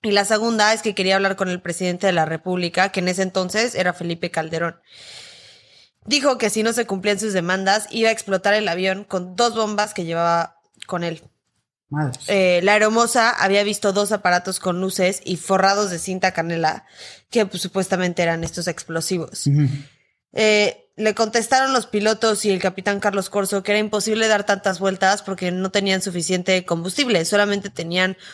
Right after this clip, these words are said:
Speaker 1: combustible suficiente para llegar a un aeropuerto, eh,
Speaker 2: De emergencia,
Speaker 1: aus-,
Speaker 2: ¿no?
Speaker 1: sí, ex-, justo, sí,
Speaker 2: Ajá.
Speaker 1: por alguna razón no podían aterrizar en la Ciudad de México, pero
Speaker 2: Ujú.
Speaker 1: que de ninguna manera podían darle siete vueltas a la ciudad.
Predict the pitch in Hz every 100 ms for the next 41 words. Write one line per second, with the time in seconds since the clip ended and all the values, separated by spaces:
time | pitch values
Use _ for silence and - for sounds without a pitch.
0 | - - 185 180 202 196 190 175 185 185
1 | 175 165 170 175 175 175 180 185 180 160
2 | 185 175 185 180 175 - _ _ _ _
3 | - 185 170 165 165 _ _ _ - 143
4 | 147 147 156 151 131 113 131 190 - -
5 | 262 202 180 - 220 214 190 170 170 170
6 | 135 127 175 175 185 185 170 165 175 175
7 | 170 170 165 165 165 160 160 170 165 160
8 | - 170 165 175 175 - 185 196 123 123
9 | 175 165 - 185 190 196 208 180 165 175
10 | 175 165 165 170 170 170 165 175 170 165
11 | 156 165 170 - - 165 156 196 196 -